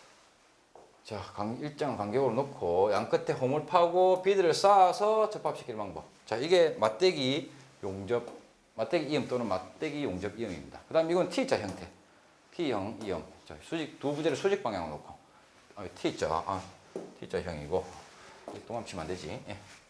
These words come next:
자, 그다음에, 어, 두 부재를 가장자리끼리 여기 있는데, 그죠?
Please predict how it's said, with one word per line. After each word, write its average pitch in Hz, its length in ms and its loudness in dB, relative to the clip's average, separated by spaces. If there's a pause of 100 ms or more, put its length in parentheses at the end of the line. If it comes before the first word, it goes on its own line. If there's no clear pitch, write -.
(960)
자, 135 160 4
그다음에, 185 760 6
어, 135 580 2
두 165 140 -2
부재를 185 260 0
가장자리끼리 139 640 2
여기 151 140 0
있는데, 127 160 -4
그죠? 92 300 -4